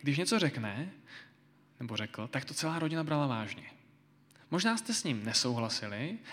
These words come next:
ale nikdy jste si nedovolili si z něho dělat srandu a brát ho jen tak na lehkou váhu. Nemusel křičet, nemusel se hádat,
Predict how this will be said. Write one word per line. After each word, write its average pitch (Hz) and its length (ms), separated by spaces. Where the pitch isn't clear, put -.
ale 139 180
nikdy 190 220
jste - 160
si 196 180
nedovolili 170 600
si 175 140
z - 20
něho 180 180
dělat 175 240
srandu 131 380
a 131 40
brát 135 260
ho 147 100
jen 147 80
tak 147 140
na 135 100
lehkou 139 280
váhu. 101 360
Nemusel 233 360
křičet, 190 500
nemusel 185 380
se 180 120
hádat, 143 460